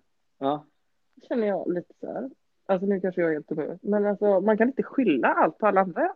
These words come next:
Speaker 2: så hela tiden.
Speaker 1: Nej.
Speaker 2: Alltså även om, okej, man får se mycket, det, alltså man blir exponerad för mycket saker, så får man ändå lite, alltså man kan inte hela tiden gå och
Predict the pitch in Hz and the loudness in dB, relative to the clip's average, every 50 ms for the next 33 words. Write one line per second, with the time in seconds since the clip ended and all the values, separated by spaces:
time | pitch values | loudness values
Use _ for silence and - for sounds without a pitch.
0 | _ - 175 123 - - - - - - - _ _ _ _ _ _ _ _ _ | _ -4 -4 -4 -4 -8 -10 -10 -12 -12 -12 _ _ _ _ _ _ _ _ _
1 | _ _ _ - 139 135 135 143 143 _ _ _ _ _ _ _ _ - 233 220 | _ _ _ -4 -2 -2 -2 -2 -6 _ _ _ _ _ _ _ _ 6 6 8
2 | 220 247 233 226 - - - 247 220 202 190 196 214 254 269 277 240 - - - | 10 12 12 12 10 10 10 10 10 10 10 6 2 2 2 0 -2 -6 -6 -2
3 | - 214 208 220 190 107 - 202 214 208 208 208 202 - - - 277 277 277 285 | -2 0 0 2 0 0 2 4 2 4 4 0 -4 -2 0 4 6 6 6 6
4 | 277 269 208 196 185 180 147 175 185 196 175 78 98 185 185 - 190 185 180 185 | 6 6 6 6 8 6 6 6 6 6 8 8 6 6 6 4 2 2 4 2
5 | 185 180 - - 190 196 175 151 175 185 214 226 240 - 175 - 180 156 - - | 2 0 0 0 2 4 6 6 4 4 2 0 0 0 0 0 0 0 2 2
6 | 151 190 214 208 _ _ _ _ _ _ _ _ _ _ _ _ - 196 - 233 | 0 0 0 -2 _ _ _ _ _ _ _ _ _ _ _ _ -6 2 4 6
7 | 233 240 247 240 220 185 185 220 214 - - - 170 165 156 151 - - 185 190 | 8 8 8 8 6 6 4 4 4 2 2 4 6 6 6 6 4 4 4 6
8 | 214 214 208 196 226 226 - 208 202 - - _ _ _ _ _ _ _ - - | 6 6 8 8 6 6 6 6 4 4 2 _ _ _ _ _ _ _ 6 8
9 | 302 285 233 196 196 196 196 - 233 190 196 190 208 196 | 10 12 12 12 10 8 8 6 4 4 6 6 6 6